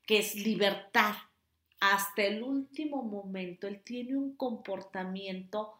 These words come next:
congruente, ¿sí? No se pone a, a, no, no en el sentido asertividad. ¿Por qué te pongo este, este ejemplo?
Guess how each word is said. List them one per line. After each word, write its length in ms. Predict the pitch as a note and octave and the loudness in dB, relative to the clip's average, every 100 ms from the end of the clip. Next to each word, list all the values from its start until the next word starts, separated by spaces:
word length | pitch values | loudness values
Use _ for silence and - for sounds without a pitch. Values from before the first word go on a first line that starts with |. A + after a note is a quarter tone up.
| _ _ - | _ _ 0
congruente, 1120 | A3+ A3 G#3+ G#3 A#3 A#3+ A#3+ A#3 A3+ - C3+ | 4 4 2 -2 0 0 2 0 -2 -4 -4
¿sí? 360 | - G3+ C#4+ _ _ _ _ _ - | -2 -6 -8 _ _ _ _ _ -10
No 260 | G#3 A3 A#3+ | 0 2 2
se 200 | A#3 C#4+ | 2 2
pone 460 | C#4 B3 A#3+ B3+ | 2 0 2 2
a, 160 | B3 G#3+ | 4 4
a, 380 | - G#3+ G#3 - | 6 4 2 0
no, 280 | G#3+ A3+ - | 2 0 2
no 120 | A#3 | 0
en 100 | B3+ | 0
el 120 | C#4+ | 0
sentido 400 | C#4+ A#3 A#3 A#3+ | 0 -2 -2 0
asertividad. 1040 | C4 - A3 - - F#3+ F3+ F3 G3+ F#3+ F3+ - - _ | 0 0 -2 -4 -10 -8 -6 0 6 6 6 -2 -18 _
¿Por 180 | - A#3 | 0 2
qué 100 | C#4+ | 2
te 140 | C#4 D#4+ | 0 0
pongo 380 | D#4 C#4 C#4 | 2 4 4
este, 840 | C4 A#3+ - C4 B3 A3+ G3+ - A3 | 2 2 2 2 4 4 2 4 2
este 540 | G#3+ - A#3 G#3+ - | 4 2 4 2 0
ejemplo? 580 | G3 G#3 G3 - C#3+ | -4 -4 -4 -4 -4